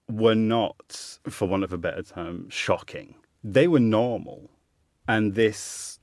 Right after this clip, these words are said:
display of masculinity was something that was normal. We're talking normal for very rich people, but that's within the context of what we're talking about in the exhibition.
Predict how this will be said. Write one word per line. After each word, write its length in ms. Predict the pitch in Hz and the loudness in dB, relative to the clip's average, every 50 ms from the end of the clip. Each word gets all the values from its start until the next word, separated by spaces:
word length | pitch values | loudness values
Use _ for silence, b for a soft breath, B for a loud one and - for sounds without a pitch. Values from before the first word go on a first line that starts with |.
| _ _ - | _ _ -4
display 1200 | 127 110 - - - - - _ 117 113 110 110 110 107 107 101 95 90 82 82 80 80 85 - - _ - | -2 -2 -2 -2 -6 -8 -4 _ 0 2 4 4 4 6 6 4 4 4 2 -2 -4 -6 -8 -12 -14 _ -4
of 580 | 87 87 87 85 85 85 82 85 - - - _ - | 0 2 2 4 2 2 0 -4 -12 -20 -20 _ -4
masculinity 880 | 110 95 92 90 - - - 92 87 85 82 80 80 - - - 82 | 0 0 0 -2 -4 -8 -6 -4 -4 -4 -4 -4 -6 -8 -10 -12 -10
was 320 | 82 90 92 92 87 85 - | -8 -2 2 2 2 2 0
something 540 | - - 90 87 82 - - 82 82 82 | -4 -4 -4 -4 -6 -8 -10 -10 -10 -8
that 180 | 80 85 - - | -8 -8 -10 -10
was 600 | 92 90 87 82 78 76 80 80 - - - - _ _ _ _ _ | -4 -2 0 0 0 -2 -4 -10 -14 -18 -20 -20 _ _ _ _ _
normal. 420 | 131 175 202 180 104 85 73 - - _ - | 0 0 2 2 0 -2 -4 -6 -10 _ -4
We're 120 | 107 107 | -4 0
talking 400 | - 135 120 104 - 104 104 104 | 4 4 4 4 4 2 2 2
normal 320 | 104 98 92 90 90 90 | 4 4 2 2 0 -2
for 120 | - - 95 | -4 -6 -8
very 320 | 85 90 92 87 85 85 | -2 0 0 0 0 -2
rich 380 | 82 82 90 82 - - - - | -4 -6 -8 -8 -8 -12 -16 -16
people, 460 | - - - - _ - - - - _ _ | -16 -18 -18 -18 _ -20 -20 -20 -20 _ _
but 240 | - 85 80 - - b b b b b b b b b b b b b b b b b b _ _ _ _ _ | -2 0 0 0 -4 b b b b b b b b b b b b b b b b b b _ _ _ _ _
that's 280 | - 104 92 85 - - | -2 0 0 0 -4 -4
within 280 | 95 98 90 92 90 87 | -2 -2 0 0 -2 -4
the 80 | 90 | -4
context 480 | - 92 85 82 - 90 90 - - 90 | -4 -4 -4 -2 -4 -6 -6 -6 -10 -10
of 80 | 82 | -4
what 180 | 87 85 85 - | -4 -4 -4 -4
we're 140 | - 82 82 | -6 -8 -4
talking 320 | - 90 85 85 - 80 | -4 -4 -4 -4 -6 -8
about 240 | 76 85 82 85 82 | -8 -6 -6 -6 -6
in 80 | 85 85 | -8 -8
the 100 | 85 80 | -8 -8
exhibition. 680 | 78 - - 82 87 85 85 - - - - - - | -10 -12 -12 -8 -6 -6 -6 -8 -10 -14 -16 -18 -20